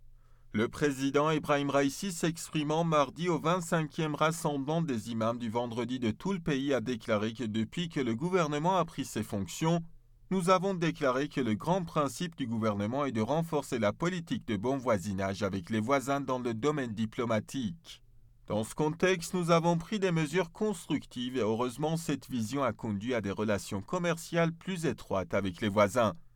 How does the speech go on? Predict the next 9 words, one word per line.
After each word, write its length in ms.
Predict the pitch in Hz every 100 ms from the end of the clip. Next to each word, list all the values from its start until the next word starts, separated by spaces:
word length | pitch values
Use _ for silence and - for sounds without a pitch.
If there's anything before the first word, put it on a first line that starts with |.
| _ _ -
et 100 | 110
ce 160 | 110
nombre 300 | 156 170 170
a 80 | 151
doublé 360 | 139 190 165 175
par 200 | 160 139
rapport 320 | 123 131 113
au 100 | 104
passé. 480 | - 107 - 117